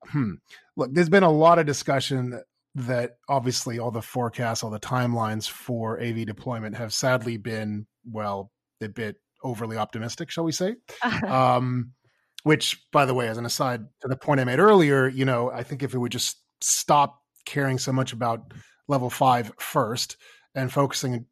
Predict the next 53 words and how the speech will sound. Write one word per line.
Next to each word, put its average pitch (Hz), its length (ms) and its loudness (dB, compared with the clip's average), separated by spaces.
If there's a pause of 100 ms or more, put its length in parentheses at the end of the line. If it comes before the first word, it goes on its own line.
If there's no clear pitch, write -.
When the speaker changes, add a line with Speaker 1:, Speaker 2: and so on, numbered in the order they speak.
Speaker 1:
just 160 360 4
on 156 100 4
level 131 200 2
four 135 340 0
and 113 200 -6
designated 127 480 0
roads, 117 400 -2 (160)
as 123 140 -4
I've 117 140 -6
said 123 200 -4
numerous 160 400 6
times 120 240 -4
in 104 60 -8
the 113 80 -6
past, 214 300 -6
we'd 123 100 -2
effectively 123 520 -2
have, 113 300 -2 (480)
mm, 214 240 -10
sort 147 160 -2
of 123 80 -2
virtual 131 500 2
trains 101 640 -6
is 110 100 -12
what 117 120 -6
they 107 100 -4
would 98 140 -6
be, 98 220 -8
let's 101 140 -14
face 107 240 -8
it. 98 140 -12 (440)
Um, 113 500 0 (580)
and 139 100 2
I 143 60 6
just 143 160 0
feel 175 120 4
like 143 120 4
that 139 120 2
would 131 100 2
help 127 160 2
fast 135 320 -2
track 117 260 -4
things. 98 300 -10
I 117 40 -10
mean, 127 100 -4
what 131 280 -2
are 240 60 -2
your 220 140 4
thoughts 165 320 2
insofar 135 420 0
as 120 140 -4
what, 127 220 -2 (800)
uh, - 60 -12